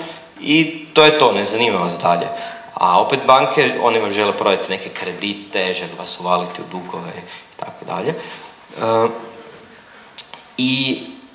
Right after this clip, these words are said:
bitno je da zapravo mi kao dizajneri smo svjesni toga i da razumijemo kako funkcionira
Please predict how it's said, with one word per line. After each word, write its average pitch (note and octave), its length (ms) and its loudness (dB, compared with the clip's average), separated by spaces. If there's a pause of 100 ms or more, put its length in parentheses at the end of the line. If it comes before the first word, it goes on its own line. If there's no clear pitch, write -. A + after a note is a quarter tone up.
bitno D#3 400 0
je C3+ 60 0
da B2+ 120 2
zapravo B2+ 300 -2
mi C#3+ 160 2
kao C3 120 0
dizajneri C3+ 460 2
smo A2 160 -6
svjesni A2 420 4
toga A#2+ 720 2
i G#2+ 400 -6 (340)
da G#2+ 680 2
razumijemo G#2+ 580 -2
kako G#2+ 420 4
funkcionira G2+ 840 -2